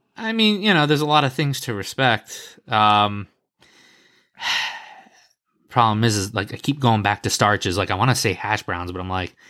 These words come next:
I don't wanna, I don't wanna do another, like, French fry sort of idea. Um, I'm gonna go with another vegetable, broccoli.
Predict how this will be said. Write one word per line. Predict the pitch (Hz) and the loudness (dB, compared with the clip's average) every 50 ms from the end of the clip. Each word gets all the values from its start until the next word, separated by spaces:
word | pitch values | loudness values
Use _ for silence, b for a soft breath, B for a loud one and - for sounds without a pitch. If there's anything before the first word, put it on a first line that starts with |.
| B B B B B B B B B B - | B B B B B B B B B B -12
I | 117 113 113 | -8 -6 -4
don't | 117 113 | -4 -2
wanna, | 113 110 110 110 | -2 -4 -2 -2
I | 110 | 0
don't | 113 120 | 0 2
wanna | 117 113 107 | 2 2 2
do | 104 117 107 | 2 2 2
another, | 101 104 107 101 104 101 | 2 2 2 4 4 4
like, | 101 101 98 95 95 - - - - - - | 4 4 4 2 2 0 -4 -10 -16 -18 -18
French | - - - 110 107 101 | -10 -4 -2 -2 -2 -2
fry | - - 95 92 92 | -2 -2 0 0 0
sort | - - 101 90 | -2 -4 -4 -4
of | 95 95 92 | -4 -4 -4
idea. | 92 90 90 98 95 92 92 - B B B B B B B B B B B B B B | -4 -4 -2 -2 -2 -2 -2 -4 B B B B B B B B B B B B B B
Um, | - 139 147 151 151 151 151 151 151 147 147 135 B B B B B B B B B B B B B B B B _ _ _ _ _ _ _ _ _ _ _ _ _ _ _ _ _ _ _ - - _ _ _ | 2 4 4 6 6 6 6 4 4 2 0 -2 B B B B B B B B B B B B B B B B _ _ _ _ _ _ _ _ _ _ _ _ _ _ _ _ _ _ _ -18 -18 _ _ _
I'm | - 113 131 143 165 190 185 180 | -12 -8 -6 -6 -6 -6 -4 -2
gonna | - 208 202 190 | 0 0 0 0
go | 165 139 - 151 143 139 135 | -2 0 2 2 4 4 4
with | 131 127 120 - - - - - - - - - - - 120 | 4 2 0 0 -2 -8 -20 -20 -20 -20 -20 -20 -18 -14 -10
another | 113 107 107 113 117 117 110 104 | -6 -2 -2 0 2 2 2 2
vegetable, | 110 107 110 110 - - 101 104 95 95 | 2 2 2 2 -2 -4 -4 -4 -4 -2
broccoli. | 92 107 104 104 104 - 107 95 92 92 - | 2 4 4 4 4 2 -2 -2 -2 -4 -6